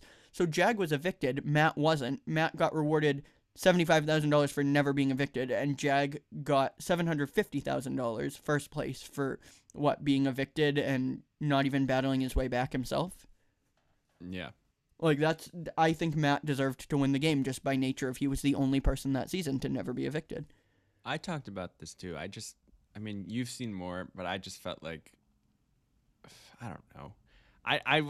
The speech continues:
Speaker 2: just, it became, the last few weeks have been boring.
Speaker 1: Yeah, because it was a steamroll, and not even
Speaker 2: Yeah.
Speaker 1: like a, not even like a, wa-, like, there were players that win comps back to back to back, but it's
Speaker 2: Right.
Speaker 1: like, you root
Speaker 2: But
Speaker 1: for them and they're kind of the underdog. He was not the underdog.
Speaker 2: No,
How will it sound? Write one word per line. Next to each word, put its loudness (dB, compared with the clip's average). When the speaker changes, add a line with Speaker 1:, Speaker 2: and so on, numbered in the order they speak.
Speaker 2:
just, -8
it -6
became, 0
the 0
last 2
few -6
weeks -4
have -10
been -2
boring. -6
Speaker 1:
Yeah, 4
because 4
it 4
was 2
a 0
steamroll, 2
and 6
not 6
even 4
Speaker 2:
Yeah. 6
Speaker 1:
like 2
a, 4
not 6
even 4
like 4
a, 4
wa-, 4
like, 2
there 6
were 0
players 4
that 2
win 4
comps -2
back -2
to -6
back -4
to -10
back, -2
but 2
it's 0
Speaker 2:
Right. 0
Speaker 1:
like, 2
you 2
root 4
Speaker 2:
But -18
Speaker 1:
for 2
them 2
and 2
they're 4
kind -2
of -4
the 2
underdog. 2
He -6
was 0
not -2
the 0
underdog. -4
Speaker 2:
No, -4